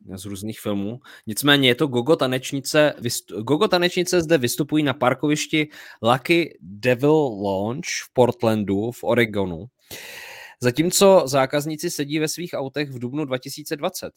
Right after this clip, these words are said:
Během pandemie se stále více lidí obrací k drive-thrus a drive-in, aby si udrželi odstup od navzájem,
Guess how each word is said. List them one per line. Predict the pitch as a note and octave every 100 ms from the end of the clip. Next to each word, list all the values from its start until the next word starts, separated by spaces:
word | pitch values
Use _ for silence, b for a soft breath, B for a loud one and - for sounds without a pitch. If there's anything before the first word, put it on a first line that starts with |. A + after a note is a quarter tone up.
| D#2+
Během | G2+ D#3 E3+
pandemie | C3+ C#3 E3+ E3 E3+
se | D#3+
stále | - C#3+ D3+ D3+
více | B2 B2 -
lidí | D3 C#3+ D3
obrací | B2 C3 C#3 - C#3+
k | B2
drive-thrus | A2+ B2 D3+ - - A2 F#2 C3+ - - - _ _ _ -
a | A2+
drive-in, | A#2+ B2+ C#3+ - B2+ A2 -
aby | A2
si | C3+ C#3+
udrželi | A#2+ B2 B2 D3+ C3+
odstup | - - - D3 C#3+
od | B2 -
navzájem, | A2 A2+ A#2+ C#3 C#3+ D#3+ E3